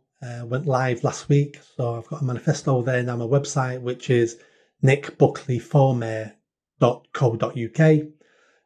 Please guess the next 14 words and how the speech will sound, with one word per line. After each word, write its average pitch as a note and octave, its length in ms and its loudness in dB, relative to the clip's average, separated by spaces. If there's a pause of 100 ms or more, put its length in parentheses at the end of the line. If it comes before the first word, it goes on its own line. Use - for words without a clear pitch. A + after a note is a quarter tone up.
(160)
Um, B2 680 0
have C#3+ 120 0
a - 20 -2
look C3 240 -4
at B2+ 180 -6 (180)
all C3 120 2
my A2+ 140 -2
policies C#3 520 2
and A#2+ 120 -6
what B2 80 -6
I'm A#2+ 120 -8
going A2+ 240 -6
to - 100 -10
do. C3 380 2